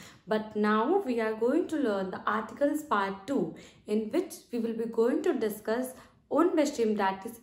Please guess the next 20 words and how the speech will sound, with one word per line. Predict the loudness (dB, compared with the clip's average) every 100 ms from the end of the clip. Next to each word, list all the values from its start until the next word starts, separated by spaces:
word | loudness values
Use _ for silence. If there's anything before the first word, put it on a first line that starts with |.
| 4
indefinite | 6 6 4 2 0 2 0 -2 -6
and | -2 2
negative | 2 0 -2 -4 -4
articles, | -2 -2 -2 -6 -4 -4 -6 -14 -20 -16 0
right? | 2 2 0 -6 -12 -2
In | 0
our | 2 0
last | 0 0 -2 -6 -4
session, | -4 -4 -2 0 -2 0
हमने | 2 4 4 2 0
definite | -2 -2 0 0 0
articles, | -2 -4 2 2 4 2
that | 0 0 0
is | -4 -4 -16 -14 0
bestimmt | 0 2 2 2 4
articles | 2 2 2 2 2 0
तक | -4 2
कर | 2 2 0
लिया | -4 -4
था। | -6